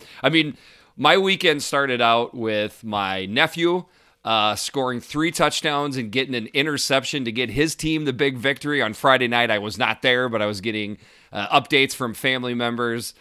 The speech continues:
Uh, work into Saturday, obviously a big game for my squad that we'll talk about at the end of this podcast,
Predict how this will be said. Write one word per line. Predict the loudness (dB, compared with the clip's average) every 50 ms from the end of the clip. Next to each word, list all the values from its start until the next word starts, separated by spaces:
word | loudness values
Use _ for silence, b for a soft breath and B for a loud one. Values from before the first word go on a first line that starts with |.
| B B B B B B B
Uh, | -2 0 0 0
work | 0 2 0 0 2 2
into | 0 0 0 -2 -2
Saturday, | 0 4 4 4 4 4 2 0 2 2 2
obviously | 2 2 0 0 0 -6 -6 -4 -4 -4
a | -4
big | -2 -2 -2 -2 0
game | -2 -2 -2 -2 -4
for | -6 -8 -4
my | -4 -4
squad | -4 -4 -4 0 2 4 4 4
that | 2 0 -4
we'll | -6 -4
talk | 0 2 2 2 2
about | 0 -2 -2
at | -2
the | -2 -4 -6
end | -4 -4 -6
of | -8
this | -10 -10 -8
podcast, | -2 0 0 0 0 0 0 2 2 2 2 0 -2 -10